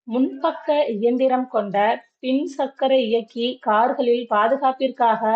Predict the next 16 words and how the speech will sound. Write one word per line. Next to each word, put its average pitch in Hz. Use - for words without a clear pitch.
தண்டு 240
சுமை 240
குறைப்பது 214
எந்த 226
பகுதியில் 240
ஓட்டுவதற்காக? 214
இந்த 233
கொஸ்டினுக்கு 262
ஆன்சர் 208
ஆப்ஷன் 196
ஏ, 214
பனிக்கட்டி 269
சாலைகள். 196
முன்பக்க 277
இயந்திரம் 247
கொண்ட 196